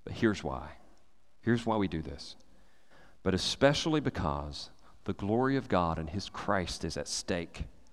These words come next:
God is king, has inaugurated his saving reign through Christ, and has a right to rule in the lives of his creatures.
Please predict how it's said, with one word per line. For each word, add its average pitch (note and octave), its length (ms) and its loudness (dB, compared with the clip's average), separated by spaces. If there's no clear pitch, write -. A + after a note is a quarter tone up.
God E3+ 320 12
is D3 160 4
king, G#2+ 720 8
has F3+ 200 12
inaugurated C4 640 12
his A3 160 10
saving B3 500 10
reign B3 320 12
through G3+ 220 6
Christ, A#3+ 560 12
and A3 80 12
has A3 160 12
a A3 60 12
right A#3 460 12
to B3 120 6
rule B3+ 500 10
in A#3 60 6
the G#3+ 80 12
lives A3+ 500 12
of F#3+ 80 4
his F3+ 160 2
creatures. - 640 4